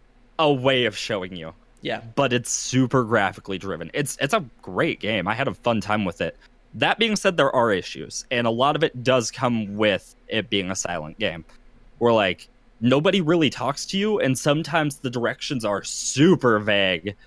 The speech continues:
Speaker 1: and you
Speaker 2: Mm-hmm.
Speaker 1: don't realistically know what's happening. There's been, I think, three times where I genuinely had no clue what was going on, and I had to actually go check a walkthrough and go see. And even in the walkthrough,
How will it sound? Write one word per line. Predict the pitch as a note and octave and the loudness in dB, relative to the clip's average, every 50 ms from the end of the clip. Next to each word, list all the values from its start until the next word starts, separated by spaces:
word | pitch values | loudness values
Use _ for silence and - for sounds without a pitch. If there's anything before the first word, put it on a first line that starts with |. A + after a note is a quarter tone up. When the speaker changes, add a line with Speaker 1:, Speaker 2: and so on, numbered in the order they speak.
| _ _ - | _ _ -2
Speaker 1:
and | F3 E3 D3 C3+ C3 | 0 2 2 2 2
you | C3 | 2
Speaker 2:
Mm-hmm. | B2 | 2
Speaker 1:
don't | A#2+ C3 C3+ C#3+ - | 2 2 2 2 0
realistically | - A2+ G2+ G#2+ A#2+ A#2+ B2+ B2 A#2 A#2 - - - - - A#2+ A2+ | -4 -6 -4 -2 -2 0 0 0 0 -2 -2 -6 -6 -4 -2 0 2
know | A2 A2 | 2 2
what's | G#2+ G2+ G2 | 2 2 2
happening. | - G#2+ F#2+ G#2 G#2 - B2+ C3+ C3+ C3+ C3 | 0 0 0 0 2 2 2 2 2 2 2
There's | B2 A#2+ A#2 A2 | 2 2 2 4
been, | C#3 C3 A#2 A2+ A2 G#2 G#2 F#2+ - - - | 2 2 2 2 0 0 -2 -4 -4 -4 -4
I | A#2 | -2
think, | A#2 - D3 C#3 - - - | -2 0 -2 -2 -4 -6 -6
three | A#2+ B2+ D3+ E3+ | -2 -2 -2 -2
times | E3 - C#3+ C3 C3 - D3+ F3 E3+ - - - | -2 -2 0 0 2 0 0 -2 -6 -10 -10 -6
where | - A#2+ A2+ A2 G2+ | 0 2 4 4 4
I | G2+ | 4
genuinely | G#2 G2 G#2 G#2 G#2+ G2+ A#2 A#2 A#2 A2+ A2+ G#2+ A2 | 2 0 -2 -2 -2 0 0 0 0 0 0 0 0
had | G2 G#2 G2 F#2+ F2+ | 0 0 -2 -2 -2
no | G2 F#2 F2 - | -2 -2 -2 -4
clue | - - B2+ A2+ | -4 -4 -2 0
what | G#2 | 0
was | G#2 G2 | 0 0
going | G#2 G#2+ G2 G2 F#2 | 0 0 0 0 0
on, | F2+ F#2 F#2+ G2+ G2 - _ - - - _ | 0 -2 -2 -2 -4 -8 _ -20 -20 -14 _
and | - A2+ | -2 0
I | B2 | 0
had | B2 A#2 | 0 0
to | B2+ | 0
actually | G2 A2 A2+ A#2 - - B2 | 0 0 0 -2 -2 -2 2
go | A#2 A#2 A2+ | 2 2 2
check | - - - A#2 A2 - | 0 -2 -4 -2 0 0
a | A#2 | 0
walkthrough | G#2+ F#2+ G2 G2+ - - - - B2 B2+ A#2 | 0 2 0 0 0 -2 -4 -2 0 0 2
and | G#2 G2 | 2 2
go | G2 F#2+ | 2 2
see. | F#2 - - - G2 G#2+ D3+ G3 - _ _ - - _ - - _ _ _ _ - | 2 0 -4 -4 -4 -4 -4 -6 -10 _ _ -20 -20 _ -20 -20 _ _ _ _ 0
And | E3 D#3+ D3 - - | 0 0 0 0 0
even | F#3 G#3 A#3 A3 A#3 G#3 - - | 0 2 4 4 4 2 2 0
in | G3 A3 | 2 4
the | G#3 F3 | 4 4
walkthrough, | C3 A#2 G#2 G#2+ A2+ E3 - - - - B3+ C#4 D#4+ D#4 | 4 4 4 4 4 2 -2 -6 -4 -2 0 0 0 -2